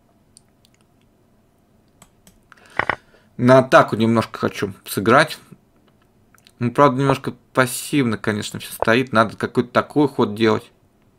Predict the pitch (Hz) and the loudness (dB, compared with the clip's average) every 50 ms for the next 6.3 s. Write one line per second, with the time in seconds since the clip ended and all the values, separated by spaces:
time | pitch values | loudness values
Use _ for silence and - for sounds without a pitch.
0 | _ _ - - _ - 107 101 107 101 - - 127 127 - - 98 92 95 95 | _ _ -20 -20 _ -12 -10 -8 -8 -8 -6 -6 -8 -8 -10 -12 -10 -10 -10 -12
1 | - - - - - - - _ _ _ _ _ _ _ _ _ _ _ _ _ | -14 -18 -18 -12 -12 -12 -12 _ _ _ _ _ _ _ _ _ _ _ _ _
2 | _ _ _ _ _ _ _ _ _ _ _ _ _ _ _ _ _ _ _ _ | _ _ _ _ _ _ _ _ _ _ _ _ _ _ _ _ _ _ _ _
3 | _ _ _ _ _ _ _ _ _ _ _ _ _ _ _ - - _ _ _ | _ _ _ _ _ _ _ _ _ _ _ _ _ _ _ -20 -20 _ _ _
4 | _ _ _ _ _ _ _ _ _ _ _ _ _ _ _ _ _ _ _ _ | _ _ _ _ _ _ _ _ _ _ _ _ _ _ _ _ _ _ _ _
5 | _ - 113 117 123 117 113 117 117 117 113 - 135 123 113 101 104 120 123 120 | _ -8 -2 0 2 2 2 2 0 0 -2 -2 -2 -2 -2 0 2 2 2 2
6 | 113 113 117 104 101 104 | 2 0 -4 -4 -6 -8